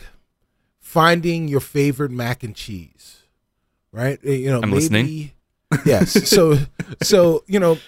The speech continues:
Speaker 1: maybe, maybe you don't make it at home, but you go to someone's house, or you go to, uh, a favorite restaurant and they have your favorite mac and cheese. And you forget, like, "Oh shit, man, this,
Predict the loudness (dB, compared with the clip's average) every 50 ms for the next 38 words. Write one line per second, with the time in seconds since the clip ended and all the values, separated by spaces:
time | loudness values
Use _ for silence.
0 | _ -12 -6 -4 -2 -2 -2 -4 -6 -6 -6 -8 -10 -6 -2 0 0 0 0 -2
1 | -4 0 0 0 0 0 0 0 0 2 2 2 2 2 0 0 0 0 -2 -2
2 | -4 -8 -14 -16 _ _ _ _ _ -2 -2 -2 -4 -8 -4 0 2 2 2 2
3 | 0 -4 -4 -4 -4 -4 -4 -6 -8 -6 -6 -6 -6 -6 -6 -6 -6 -8 -6 -8
4 | -6 -4 -2 -2 -2 -2 -4 -6 -10 -12 -10 -10 -8 -10 -10 -10 -12 -14 _ _
5 | _ _ _ _ _ -8 -4 -4 -4 -4 -6 -10 -8 -6 -6 -4 -2 0 0 0
6 | 0 -2 -4 -4 -2 -2 -2 -4 -4 -4 -2 -2 -2 -4 -6 -10 -8 -6 -6 -6
7 | -4 -4 -4 -6 -6 -10 -12 -8 -4 -4 -4 -4 -8 -14 -14 -14 -14 -14 -16 -20
8 | -20 -20 -20 -20 -20 -20 _ _ _ _ _ _ _ _ _ _ _ -8 -4 -4
9 | -4 -4 -6 -8 -12 -8 -2 0 0 0 0 -2 -6 -12 -12 -12 _ -14 -12 -10
10 | -10 -10 -10 -10 -10 -12 -12 -14 -12 -12 -12 -12 -10 -10 -12 -12 -12 -14 -16 -18